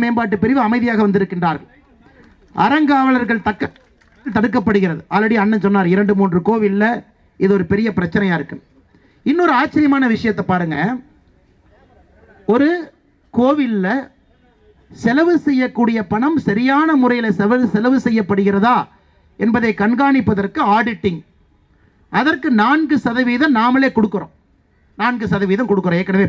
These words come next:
பேசணும். இப்ப அவங்க ஆடிட்டிங் பண்ண காசை பார்ப்போம். இரண்டாயிரத்தி பதினெட்டு பத்தொன்பதுல தமிழகத்தில் இருக்கக்கூடிய அரசு கோவில்கள்ல ஆடிட்டிங் செலவு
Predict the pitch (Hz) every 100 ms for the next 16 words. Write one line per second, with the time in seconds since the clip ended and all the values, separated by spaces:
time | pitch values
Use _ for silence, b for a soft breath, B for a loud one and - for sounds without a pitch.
0 | 175 175 160 - _ _ _ b b b
1 | b b - 294 254 226 214 330 349 311
2 | 294 233 233 196 214 277 226 165 139 -
3 | - _ _ _ _ _ _ _ _ _
4 | b b b b b 247 320 330 302 294
5 | 226 185 233 294 220 185 202 226 214 214
6 | 262 208 139 - _ _ _ _ _ _
7 | _ _ 202 277 294 277 247 233 220 196
8 | 220 262 214 233 269 294 - 233 220 208
9 | 202 202 285 - 185 240 302 214 254 175
10 | 202 254 285